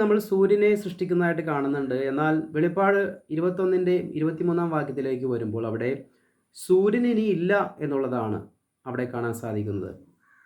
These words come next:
ഉൽപ്പത്തി പുസ്തകത്തിൽ രാത്രി നമുക്ക് കാണാൻ സാധിക്കുന്നുവെങ്കിൽ വെളിപ്പാട്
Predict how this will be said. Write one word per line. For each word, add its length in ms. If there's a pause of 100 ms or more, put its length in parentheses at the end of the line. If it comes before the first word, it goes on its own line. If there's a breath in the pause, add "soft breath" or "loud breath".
(160)
ഉൽപ്പത്തി 420
പുസ്തകത്തിൽ 440 (180)
രാത്രി 400 (160)
നമുക്ക് 260
കാണാൻ 200 (100)
സാധിക്കുന്നുവെങ്കിൽ 720 (420)
വെളിപ്പാട് 360